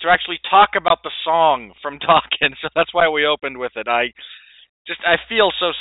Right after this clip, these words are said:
silly about that, that we somehow managed to miss it. Just, uh, again, one of those, it should have been so obvious, and yet somehow we managed to miss it. Uh, but we're kind, so we're all gonna get here, and Benja-,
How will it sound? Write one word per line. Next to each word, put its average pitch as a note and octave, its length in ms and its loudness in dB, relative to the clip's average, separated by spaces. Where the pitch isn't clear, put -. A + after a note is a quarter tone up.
silly E3 260 4
about A#2+ 380 -2
that, A2+ 240 -6
that B2 160 -4
we C3+ 80 -8
somehow F3 300 2
managed D3+ 440 0
to B2 60 -12
miss B2+ 300 -6
it. F#2 100 -16
Just, C#3+ 320 0
uh, C#3+ 480 0
again, E3+ 240 2
one E3 120 0
of F3 60 -4
those, E3 160 0
it E3+ 120 -2
should A#3+ 100 4
have A3 80 4
been F3+ 160 -2
so F3+ 160 0
obvious, C#3+ 560 4
and C3 80 -12
yet C3+ 160 -2
somehow C#3 300 -2
we C3 100 -6
managed C3 380 -4
to A2+ 60 -14
miss A2+ 200 -12
it. G#2 100 -16
Uh, F3 400 4
but E3 220 0
we're G#3 140 -2
kind, B3+ 200 2
so G3+ 260 -2
we're A3 160 2
all A#3 80 6
gonna G3+ 240 0
get D#3+ 140 0
here, D3+ 260 0
and C3+ 220 -4
Benja-, D#3+ 420 -2